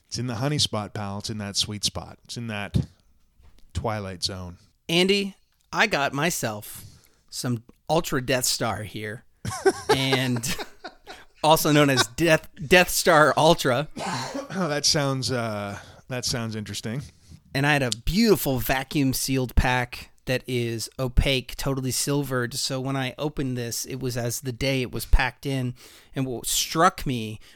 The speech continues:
Speaker 2: was the pepper explosion of caryophyllene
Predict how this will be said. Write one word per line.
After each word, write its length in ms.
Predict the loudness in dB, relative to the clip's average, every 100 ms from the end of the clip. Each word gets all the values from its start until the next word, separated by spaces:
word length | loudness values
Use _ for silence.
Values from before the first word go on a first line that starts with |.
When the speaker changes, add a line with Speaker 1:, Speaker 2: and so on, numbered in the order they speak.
| -12
Speaker 2:
was 320 | -4 -4 -4
the 100 | -8 4
pepper 800 | 6 8 4 2 2 2 -2 -4
explosion 1200 | -4 0 0 2 0 2 2 4 2 -2 -4 -4
of 240 | -6 -8
caryophyllene 1300 | -2 0 0 0 -2 -2 -2 0 0 0 -2 -4 -8